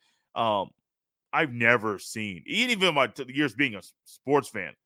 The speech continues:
I have never seen the injuries and the issues Ohio State's running back room has had simply staying healthy and simply playing the best guys consistently. I don't know what that, well, I don't know what's going on. What I do know is this. Maybe they mismanaged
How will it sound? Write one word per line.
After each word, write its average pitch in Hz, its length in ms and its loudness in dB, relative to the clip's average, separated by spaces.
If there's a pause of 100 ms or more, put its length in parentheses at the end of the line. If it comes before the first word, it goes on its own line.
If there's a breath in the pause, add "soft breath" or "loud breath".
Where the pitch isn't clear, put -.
(420)
I 165 160 4
have 123 200 -2
never 104 600 0
seen 123 340 -8
the 85 200 -12
injuries 90 440 -8
and 95 120 -10
the 90 160 -12
issues 101 400 -6
Ohio 101 320 2
State's 98 300 -8
running 104 300 -6
back 95 220 -4
room 98 280 -6
has 95 400 0
had 104 520 2 (420 soft breath)
simply 156 420 2
staying 127 320 4
healthy 117 500 6
and 82 160 -8 (180)
simply 175 400 0
playing 151 300 2
the 120 60 -2
best 139 240 4
guys 135 220 6
consistently. 123 600 -4 (120)
I 107 120 4
don't 127 160 2
know 120 80 2
what 120 260 -2
that, 69 200 -8
well, 110 180 -6
I 117 80 2
don't 135 120 0
know 113 120 2
what's 117 200 -2
going 101 300 -4
on. 58 240 -6 (680 soft breath)
What 170 120 10
I 180 40 10
do 220 140 6
know 233 220 8
is 147 120 4
this. 135 460 6 (360)
Maybe 123 360 2
they 151 120 6
mismanaged 139 720 4